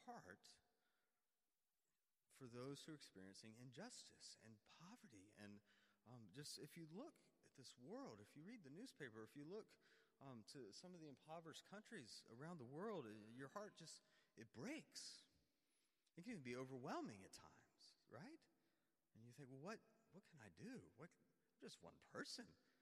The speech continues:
I'm not even in government like Wilberforce. What on earth can I do?" There's a man walking down a beach, and, um,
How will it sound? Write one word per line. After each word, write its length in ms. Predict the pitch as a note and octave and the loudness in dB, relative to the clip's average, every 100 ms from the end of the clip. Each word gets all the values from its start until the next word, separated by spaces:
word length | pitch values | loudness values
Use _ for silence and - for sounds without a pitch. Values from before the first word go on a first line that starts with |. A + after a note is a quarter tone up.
| - - | -20 -2
I'm 80 | G#3 | 4
not 120 | A#3+ | 6
even 160 | A2+ G#2+ | 6 8
in 80 | |
government 320 | A#2+ G#3 C#4+ G#2 | 10 10 8 4
like 160 | G#2 | 4
Wilberforce. 560 | B2 B3+ C4 - F#2 - | 6 6 4 2 -2 2
What 160 | G3 - | 0 4
on 160 | B2 B2 | 2 6
earth 280 | D#3+ F#3+ - - | 6 6 2 -4
can 160 | G#2+ | 0
I 160 | F#2+ A2 A2 | 2 2 2
do?" 160 | D3 A#3 - - - - - - - - - - - _ - - - _ _ _ _ - - _ _ | 0 -2 -6 -14 -20 -20 -20 -20 -20 -20 -20 -20 -20 _ -20 -20 -20 _ _ _ _ -20 -20 _ _
There's 160 | C3+ A2+ | 0 4
a 40 | |
man 200 | B2 C3+ | 10 12
walking 240 | C3 B2 A2+ | 10 8 4
down 120 | G#2+ | 4
a 80 | G#2 | 6
beach, 440 | E3 A#2+ - - - - - | 6 6 0 -2 -8 -14 -6
and, 400 | A2+ A2 A2 G2+ | 0 2 2 2
um, 320 | G#2 G2+ F2+ | 0 0 -2